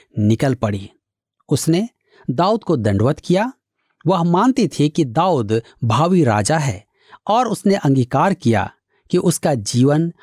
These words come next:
परमेश्वर के साथ गठबंधन में है। उसके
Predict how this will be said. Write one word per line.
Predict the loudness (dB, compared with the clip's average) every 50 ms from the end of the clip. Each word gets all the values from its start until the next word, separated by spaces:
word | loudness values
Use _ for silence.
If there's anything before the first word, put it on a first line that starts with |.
| _ _
परमेश्वर | 0 0 2 2 2 0 0 0 0 -2
के | -2 -2 0 0 0 0
साथ | 0 -2 -2 0 0 2 0 0 -2 -4 -4 -4 -4 -6 -8 _ _ -2
गठबंधन | -2 0 -2 -2 -4 -2 0 0 2 2 2 2
में | 2 2 2
है। | 0 -2 -6 -10 -12 -18 _ _ _ _ _ _ _ _ _ _ _ _ _ _ -2
उसके | -2 -2 0 0 -2 -2